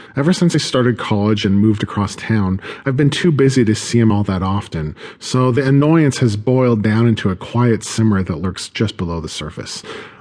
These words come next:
Luke lives in the county, so making excuses to get out to his place is hard enough already,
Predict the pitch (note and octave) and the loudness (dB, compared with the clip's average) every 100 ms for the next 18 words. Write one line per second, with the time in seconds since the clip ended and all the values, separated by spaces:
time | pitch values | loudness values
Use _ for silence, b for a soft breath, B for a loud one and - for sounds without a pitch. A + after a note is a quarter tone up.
0 | B C3+ E3 A3+ C#3+ C#3 C#3 A2+ G#2+ F#2+ | B 2 4 4 4 6 4 4 2 0
1 | - A2 G2 - G2 - - - D3+ D3 | 0 -2 -2 -4 -12 -14 -12 -2 0 4
2 | C#3+ D#3+ E3 F#3+ D#3 - C3+ C3 - C3+ | 4 2 2 2 2 0 2 2 2 -2
3 | - A2+ B2+ A#2+ A#2 B2 A#2+ A2 - - | 0 0 2 2 2 0 0 0 -2 -2
4 | A2+ A#2+ G2 - B2 G#2+ G#2+ - F2+ E2+ | -2 0 -4 -2 -2 0 0 -2 -4 -2
5 | F#2 E2 | -4 -6